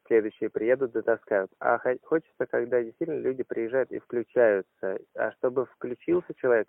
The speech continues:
понял, что к чему, как зовут лошадей, как, а, как вообще что происходит здесь.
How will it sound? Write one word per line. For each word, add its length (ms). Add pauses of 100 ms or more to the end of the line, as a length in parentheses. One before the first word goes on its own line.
(120)
понял, 340
что 380
к 140
чему, 460
как 280
зовут 280
лошадей, 520
как, 280 (840)
а, 520
как 260
вообще 280
что 200
происходит 720
здесь. 220